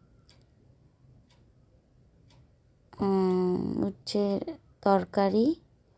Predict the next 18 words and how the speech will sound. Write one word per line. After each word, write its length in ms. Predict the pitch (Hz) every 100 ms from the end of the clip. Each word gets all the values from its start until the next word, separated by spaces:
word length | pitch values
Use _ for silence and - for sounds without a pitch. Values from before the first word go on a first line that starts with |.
| _ _ _ _ -
আর 760 | - 185 185 185 180 185 185
পুঁই 440 | 185 _ 196 208 202
মেচড়ির 680 | 202 196 185 196 185 196 -
তরকারি। 680 | - 196 180 - 185 185 247 359 - - _ _ _ _ _ _ _ _ -
মেচড়ি 500 | 220 214 190 190 196
বলতে 320 | 196 208 196 208
পারো, 560 | - 220 220 226 247
মিটুলি 560 | 233 196 - 196 202 202
বল-, 220 | 202 202 - -
পিটুলি 400 | 202 - 196 202
বলতে 380 | 202 202 196 226
পারো, 480 | - 214 220 247 262 _ _ _ _ _ _ _ _ _ _ _ _ _
আর 140 | - 254
কে 180 | 240 226
কী 160 | 226
বলে 380 | 214 214 202 - - _ _ _ _ _ _ _ _ _ -
জানি 340 | - 196 175 175
না। 160 | 180